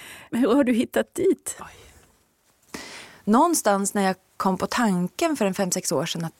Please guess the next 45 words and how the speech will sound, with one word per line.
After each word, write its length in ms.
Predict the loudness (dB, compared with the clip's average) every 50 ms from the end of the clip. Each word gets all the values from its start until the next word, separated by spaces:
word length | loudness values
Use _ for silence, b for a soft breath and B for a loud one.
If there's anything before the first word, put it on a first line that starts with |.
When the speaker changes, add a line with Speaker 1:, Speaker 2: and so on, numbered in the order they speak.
| _ _
Speaker 2:
tänk 280 | -4 -2 -2 0 0 0
om 100 | -2 0
det 60 | -2
skulle 360 | -2 0 0 -2 -2 -2 -4
kunna 300 | -6 -4 -4 -4 -4 -6
bli 180 | -4 -4 -2 -2
en 100 | 0 0
roman. 440 | 2 2 2 0 0 -2 -4 -4 -4 b b b b b b b b b b b b b b b b b b b _ _
Då 80 | 0 0
bestämde 400 | 0 2 2 4 4 6 4 4
jag 60 | 2
mig 80 | 0
samtidigt 460 | -2 -2 -2 -4 -6 -6 -8 -8 -8 -8
för 220 | -6 -4 -4 -2 -2 -4
att 260 | -6 -6 _ -10 -6 _
jag 120 | -2 -2
ska 100 | 0 0
i 40 | 0
alla 120 | 0 0
fall 200 | 2 0 0 0
försöka 840 | 0 -2 -2 -2 0 2 2 4 4 4 2 0 -6 -8 -8 -8 -10 -12 -18 _ _ _ _ _ _
att 160 | _ -6 -6 -4
skriva 420 | -2 0 0 0 2 0 -2 0
det 100 | -2 0
där 180 | 0 0 0 0
som 180 | -2 -2 -2
jag 120 | -4 -4 -4
själv 360 | -2 0 0 0 0 -2 -4
brukar, 540 | -6 -6 -6 -6 _ -8 -6 -6 -6 -8 -10 _ _ _ _
brukar 200 | -6 -2 0 2
längta 280 | 2 2 0 0 -2 -4
efter. 320 | -4 -4 -6 -6 -6 -6 -10 b b b b b b b
En 160 | b 4 6 6
bok 160 | 6 4 4
som 100 | 0 2
har 220 | 4 4 4 4
ett 120 | 4 2 0
driv 200 | 0 0 0 0
framåt, 500 | -2 -4 -2 0 0 0 0 -2 -2 0
där 100 | 2 2
man 160 | 2 2 0
liksom 400 | 0 -2 -2 -2 -2 -2 -4 -6 -4 -4 -4 -2
biter 220 | 2 0 0 2 4
på 80 | 4
naglarna, 640 | 6 6 6 4 4 0 -2 0 0 0 0 0 -2